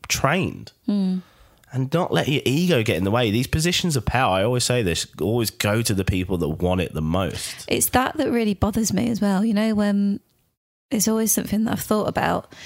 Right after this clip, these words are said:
Speaker 2: In situations where you've got members of the public protesting against something that is unfair, unjust or wrong,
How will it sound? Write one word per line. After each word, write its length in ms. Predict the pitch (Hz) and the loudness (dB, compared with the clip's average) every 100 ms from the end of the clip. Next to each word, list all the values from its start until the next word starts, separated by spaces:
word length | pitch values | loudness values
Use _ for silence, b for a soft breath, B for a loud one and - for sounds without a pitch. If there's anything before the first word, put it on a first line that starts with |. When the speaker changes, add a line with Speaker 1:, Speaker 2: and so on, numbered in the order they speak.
| B B - | B B -2
Speaker 2:
In 240 | 240 262 | 0 2
situations 1000 | 262 - - 247 220 220 - 196 185 180 | 2 2 2 0 2 2 0 0 0 0
where 100 | 202 | 0
you've 200 | 190 180 - | 2 0 0
got 140 | - | 0
members 340 | 202 202 196 | 2 2 2
of 80 | 190 | 0
the 80 | 233 | 0
public 420 | - 190 190 - | -2 0 -2 -2
protesting 720 | - 196 190 208 180 - 180 185 | -2 0 0 0 0 0 0 0
against 340 | 190 185 - | 0 2 2
something 380 | 196 - 196 185 | 2 0 0 0
that 140 | 185 | 0
is 180 | 185 175 - | 0 -2 0
unfair, 520 | 220 202 - 208 214 - | 2 2 0 0 0 2
unjust 580 | 202 190 185 190 170 - | 2 2 2 2 0 0
or 160 | 190 | -2
wrong, 440 | 170 190 165 180 | 2 0 2 0